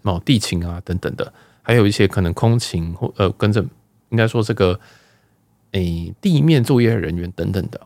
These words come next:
哦。那如果这个有所谓的航空联盟的话，那我们就可以互相用，就是你可以用我的，我也可以用你的。哦，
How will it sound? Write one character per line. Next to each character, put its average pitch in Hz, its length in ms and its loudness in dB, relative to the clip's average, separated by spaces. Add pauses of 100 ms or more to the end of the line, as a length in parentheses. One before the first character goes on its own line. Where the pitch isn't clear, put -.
哦。 107 160 -2
那 139 260 0
如 131 140 4
果 143 180 2
这 117 140 -4
个 95 100 0 (120)
有 82 140 -4
所 - 200 -2
谓 92 140 0
的 87 100 -6
航 104 140 0
空 113 180 2
联 98 100 0
盟 85 160 -4
的 90 60 -4
话， - 200 -2 (180)
那 123 60 0
我 - 20 4
们 98 100 4
就 98 80 -2
可 101 100 -4
以 90 60 0
互 - 320 -2
相 92 300 -6
用， 101 120 0 (420)
就 - 120 -4
是 - 160 -4
你 98 180 2
可 107 140 2
以 170 80 4
用 156 200 4
我 85 80 -8
的， 85 100 -8
我 92 140 2
也 139 80 2
可 110 120 0
以 107 60 4
用 104 180 2
你 - 80 -6
的。 - 180 -10 (260)
哦， 101 120 -6